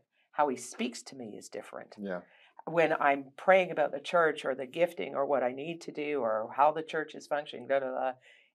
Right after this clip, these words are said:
Speaker 1: that, that, even that prayer, it, I approach it differently. I pre-,
Speaker 2: Mm.
Speaker 1: approach the Lord differently about it. When I, but I, when I'm praying for the family that God has put me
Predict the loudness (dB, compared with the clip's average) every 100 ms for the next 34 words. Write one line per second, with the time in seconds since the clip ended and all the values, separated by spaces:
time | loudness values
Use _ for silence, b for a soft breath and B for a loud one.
0 | _ 10 10 8 -2 -20 _ 10 10 8
1 | 2 0 6 6 6 -4 0 4 4 4
2 | 0 -8 -10 -10 0 0 0 -6 -10 -10
3 | -16 -12 -12 -10 -14 -10 -10 -4 -4 -4
4 | -8 0 2 2 0 4 4 2 -2 -4
5 | -6 -6 0 0 0 -8 b b b b
6 | 4 6 8 6 4 8 10 12 10 6
7 | 6 4 4 4 0 2 4 4 2 2
8 | 2 2 0 2 0 2 4 4 4 -6
9 | -8 -6 -6 -8 -10